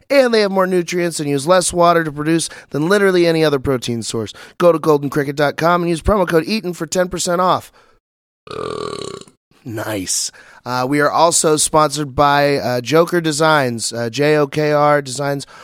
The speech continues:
on Instagram. They're running some really cool holiday specials that I think are even better than my discount code. So go check them out. Uh, it's the beautiful bong with the honeycomb perk and the straight tube and the beaker bottom.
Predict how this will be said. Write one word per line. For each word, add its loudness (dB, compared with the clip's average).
on 4
Instagram. 0
They're 6
running 4
some -2
really 4
cool 2
holiday 2
specials -2
that 0
I 0
think -2
are 0
even 0
better 2
than -2
my 0
discount -4
code. 0
So -2
go 4
check -2
them -2
out. -2
Uh, -2
it's -6
the -8
beautiful -2
bong 4
with -2
the 0
honeycomb 2
perk 2
and -2
the -4
straight -4
tube -2
and -4
the -6
beaker -6
bottom. -2